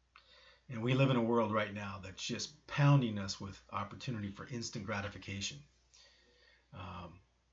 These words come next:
it disguises itself as,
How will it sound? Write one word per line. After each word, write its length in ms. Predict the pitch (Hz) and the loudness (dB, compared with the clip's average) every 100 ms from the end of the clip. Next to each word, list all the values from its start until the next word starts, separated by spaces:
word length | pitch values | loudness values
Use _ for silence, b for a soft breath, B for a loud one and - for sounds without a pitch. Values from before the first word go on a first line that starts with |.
| _ _ | _ _
it 120 | 120 | -4
disguises 680 | 104 - 139 131 120 107 95 | -2 2 4 6 4 2 -2
itself 540 | 98 - 107 98 95 - | -4 -2 0 -2 -4 -6
as, 580 | 101 101 95 - - | -4 -4 -4 -4 -4